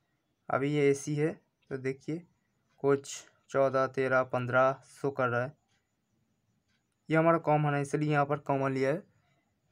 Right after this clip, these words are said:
कि इस, यहाँ पर भी टेन और यहाँ से डायरेक्ट कनेक्शन नहीं करने का हमको। यहाँ से यहाँ पर कितना वोल्टेज आ रहा है आपको दिखा दूँ ज़रा, देखिए चौबीस वोल्ट आ गया है।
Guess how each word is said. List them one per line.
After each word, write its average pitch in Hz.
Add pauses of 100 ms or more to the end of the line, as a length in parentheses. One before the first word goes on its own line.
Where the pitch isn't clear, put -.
(140)
कि 139
इस, 139
यहाँ 135
पर 139
भी 139 (100)
टेन 135
और 131
यहाँ 131
से 143
डायरेक्ट 135
कनेक्शन 143
नहीं 147
करने 139
का 135
हमको। 123 (280)
यहाँ 156
से 175
यहाँ 165
पर 165
कितना 165
वोल्टेज 147
आ 147
रहा 147
है 143
आपको 143
दिखा 135
दूँ 131
ज़रा, 131
देखिए 127
चौबीस 139
वोल्ट 139
आ 117
गया 104
है। -